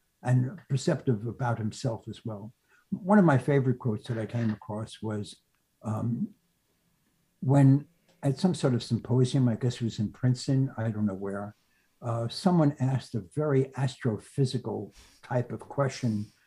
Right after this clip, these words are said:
uh, you know, of him, um, uh, that involved probabilities and various calculations. And, and the question came across as basically, if a meteor were, had gotten off its path and,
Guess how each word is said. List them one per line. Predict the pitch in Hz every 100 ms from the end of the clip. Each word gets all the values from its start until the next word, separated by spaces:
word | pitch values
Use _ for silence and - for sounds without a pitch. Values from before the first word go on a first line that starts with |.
| _ _ _ -
uh, | 117 117 120 - 277 _ -
you | 135
know, | 113 123 -
of | 120
him, | 120 120 113 131 -
um, | 117 113 110 110 - _ _ _ _ -
uh, | 160 107 117 -
that | 160 123
involved | 113 110 123 117 110
probabilities | - 131 117 101 135 139 123 117 113 107
and | 107 110
various | 127 117 113
calculations. | - 120 113 113 113 117 - 117 107 117
And, | 117 120 -
and | 120
the | 131
question | - 175 - 139
came | 131 127
across | 117 - - 127 127 123 -
as | 117 110 117 - -
basically, | 147 131 127 110 113 107 _ _ _ _ -
if | 139 143
a |
meteor | 131 127 180 180 147 135 120
were, | 113 123 127 139 _ _ _ 202
had | 131 147 - _ _ -
gotten | 175 151 139
off | 135 127
its | 123 -
path | - 151 143 135 -
and, | 123 107